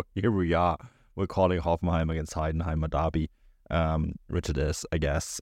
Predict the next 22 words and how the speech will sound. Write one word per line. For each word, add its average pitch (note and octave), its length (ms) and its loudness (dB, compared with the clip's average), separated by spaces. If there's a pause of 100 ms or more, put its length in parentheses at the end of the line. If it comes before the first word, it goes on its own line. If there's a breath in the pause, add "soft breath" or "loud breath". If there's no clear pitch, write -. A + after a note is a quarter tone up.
Um, D#2 600 0 (300)
so D#2+ 320 0 (180)
yeah, C#2 240 0
and - 100 -2
I F2 100 2
think F2 260 0
that, E2 220 0 (560)
um, C#2 720 -2 (380)
Heidenheim D#2+ 380 0
are - 60 -8
just - 180 -6
gonna D2 180 -2
get B1 200 -2
it. C#2 160 -4 (500)
So A2 380 2
this A#2 120 2
next C3 260 0
one, E2+ 200 2
Werder A2+ 220 2
Bremen A2 380 2 (100)
against F#2+ 680 -2 (1000)
Freiburg. F#2+ 500 0